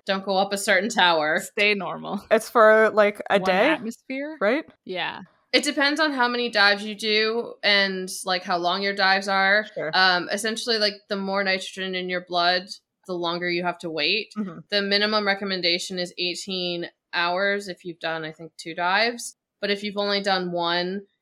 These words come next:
Speaker 1: and it's within a certain limit, it's twelve. And then if you go over that, it's twenty-four, et cetera, et cetera.
Speaker 2: Mm.
Speaker 1: So,
Speaker 3: Okay.
Speaker 1: but luckily dive computers do all that fancy math for us, so we don't <laughs> have to do it.
Speaker 3: Love
Speaker 2: Yay.
Speaker 3: that.
Speaker 1: But the general average is eighteen hours.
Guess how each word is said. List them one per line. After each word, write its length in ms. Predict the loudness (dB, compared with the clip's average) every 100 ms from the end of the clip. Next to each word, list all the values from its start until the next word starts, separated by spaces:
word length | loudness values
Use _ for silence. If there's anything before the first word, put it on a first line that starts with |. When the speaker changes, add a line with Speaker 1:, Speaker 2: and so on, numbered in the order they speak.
| _ -4
Speaker 1:
and 140 | -2
it's 240 | 0 -2 -8
within 240 | -8 -4
a 60 | -4
certain 320 | -4 -4 -4
limit, 340 | -4 -2 -2 -4
it's 180 | -8
twelve. 560 | -10 -4 2 2 2 -2 -16 _ _ -4
And 180 | -2 0
then 120 | -2
if 140 | -4
you 140 | -8 -4
go 200 | -2 0
over 320 | -2 -2 0
that, 320 | 0 0 0
it's 140 | -6 -10
twenty-four, 840 | -8 -8 -8 -8 -6 -2 -4 -4 -12
et 80 | -16
cetera, 460 | -10 -8 -8 -6 -4
et 120 | -4
cetera. 540 | -6 -8 -8 -8 -8 -8
Speaker 2:
Mm. 300 | -12 -16 -20 _
Speaker 1:
So, 260 | -6 0 2 2 -2
Speaker 3:
Okay. 240 | 0 -2 -2 _ -8
Speaker 1:
but 220 | -4 -4 -6 _ _ -2
luckily 340 | -2 0 -2
dive 300 | 2 2 2 -2
computers 460 | -8 -6 -4 -6
do 140 | -6 -4
all 140 | -2
that 320 | 0 -2 -4
fancy 320 | -10 -10 -10
math 300 | -10 -8 -10 -12
for 160 | -12
us, 220 | -10 -10
so 260 | -10 -8 -6
we 80 | -4
don't 140 | -4
<laughs> 120 | -4 -8
have 80 | -8
to 100 | -2
do 180 | 2
it. 240 | 4 4 2
Speaker 3:
Love 220 | -2 -2
Speaker 2:
Yay. 80 | -2
Speaker 3:
that. 460 | 0 4 4 2 2
Speaker 1:
But 20 |
the 180 | 0 4
general 760 | 6 6 6 6 6 6 4
average 600 | 6 8 8 4 0 0 -2
is 100 | -6
eighteen 360 | -8 -8 -8
hours. 600 | -6 -6 -8 -10 -12 -14